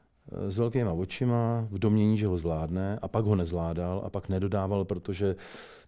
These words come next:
trh ho utlačuje, konkurence, neměl dost zkušeností. Ale dneska jsem přesvědčen, že je to o tom, že, eh, tam jenom chtěli zbavit, eh, ty, eh,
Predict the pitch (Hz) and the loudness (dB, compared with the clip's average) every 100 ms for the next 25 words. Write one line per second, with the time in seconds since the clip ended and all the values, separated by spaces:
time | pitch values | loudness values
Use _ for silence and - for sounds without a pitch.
0 | _ 123 104 104 101 92 98 - 98 95 | _ 0 2 2 0 0 -2 -2 0 0
1 | 98 104 - 101 95 95 - 95 98 98 | 0 -2 0 0 0 0 -2 -2 0 0
2 | 92 87 - 95 98 95 - - 87 87 | -2 -6 -10 -8 -4 -4 -6 -10 -10 -10
3 | - - _ 98 101 95 - 101 - 110 | -12 -20 _ -4 -2 -2 -4 -4 -4 -4
4 | - 104 - 107 - 113 104 - 101 95 | -2 -2 -2 -4 -2 -2 -2 -2 0 0
5 | 98 - _ - 104 104 107 98 92 104 | -4 -10 _ -2 2 2 2 -2 -2 0
6 | 101 101 98 98 _ - 90 90 90 - | 0 0 -2 -4 _ -8 -4 -4 -4 -4
7 | 101 101 98 98 92 104 101 92 92 92 | -2 0 0 0 -4 -4 -4 -4 -4 -2
8 | 92 - - - _ _ - 90 90 85 | -4 -6 -20 -20 _ _ -8 -4 -2 -4
9 | 85 - - - 80 - 92 90 - _ | -6 -14 -14 -12 -8 -2 -2 -4 -12 _
10 | _ _ - | _ _ -10